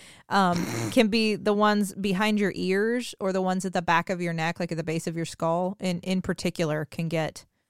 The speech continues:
Speaker 1: enlarged. I just think those, it's interesting to, those are not lymph nodes you think of very often as, like, I'm sick, and then you feel behind your ear and you got enlarged lymph nodes behind your ear and then on the back of your head. I don't know.
Speaker 2: No, it was good.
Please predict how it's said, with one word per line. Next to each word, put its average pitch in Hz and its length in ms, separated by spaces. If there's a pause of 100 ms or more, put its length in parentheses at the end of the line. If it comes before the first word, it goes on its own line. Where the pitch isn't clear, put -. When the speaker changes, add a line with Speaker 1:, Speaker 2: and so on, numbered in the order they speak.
(180)
Speaker 1:
enlarged. 180 360
I 294 100
just 320 100
think 320 140
those, 277 140
it's 233 260
interesting 240 720
to, 202 300
those 214 220
are 226 80
not 208 240
lymph 196 180
nodes 185 220
you 190 60
think 196 180
of 185 100
very 180 220
often 175 380
as, 160 120
like, 160 220
I'm 170 140
sick, 190 320
and 175 100
then 170 60
you 170 80
feel 175 160
behind 175 260
your 160 80
ear 170 160
and 165 80
you 160 80
got 160 140
enlarged 165 300
lymph 165 200
nodes 165 160
behind 170 240
your 165 80
ear 165 220
and 165 100
then 165 80
on 160 80
the 160 100
back 156 280
of 151 100
your 156 280 (280)
head. 175 300 (1300)
I 170 80
don't 156 80
know. - 140 (240)
Speaker 2:
No, 175 220
it 143 100
was 139 140
good. 151 360